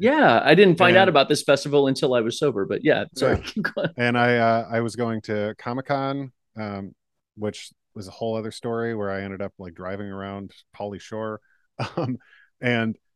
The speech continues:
Speaker 2: which actually ended up working out that I was sober at that point. But th-, this is all to say, like, so I kinda planned it out, and we were moving out. This is a huge thing, and I think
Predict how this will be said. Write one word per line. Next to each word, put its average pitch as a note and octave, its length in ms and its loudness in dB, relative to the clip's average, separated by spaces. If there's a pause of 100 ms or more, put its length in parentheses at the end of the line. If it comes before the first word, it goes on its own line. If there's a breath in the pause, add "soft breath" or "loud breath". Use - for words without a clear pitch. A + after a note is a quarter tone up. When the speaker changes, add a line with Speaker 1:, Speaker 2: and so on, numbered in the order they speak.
(1040)
Speaker 2:
which A#2 220 -4
actually A#2+ 340 -2
ended G#2+ 160 -4
up G#2 100 -8 (180)
working G#2 280 -12
out G#2 160 -12
that F#2+ 100 -10
I F#2 60 -8
was F2+ 140 -12
sober A#2 320 -8 (180)
at F#2 120 -12
that F#2+ 140 -14
point. G2+ 300 -14
But A2 240 -4 (1500)
th-, C#3+ 140 -4
this E3 220 0
is C#3 60 -6
all B2+ 120 0
to A2+ 60 -8
say, D3+ 200 0
like, A#2 160 0
so C#3 160 -2
I A#2+ 60 0 (120)
kinda D#3 180 -4
planned C#3 280 0
it A#2+ 60 -4
out, A2+ 280 2 (300)
and B2 120 -2
we C3 120 2
were B2+ 100 0
moving C#3+ 380 -2
out. B2 220 -2
This F3 180 -6
is C#3 100 -8
a A#2 60 -6
huge C3+ 340 -6
thing, G#2 220 -4
and G2 80 -6
I G2+ 40 -8
think - 280 -10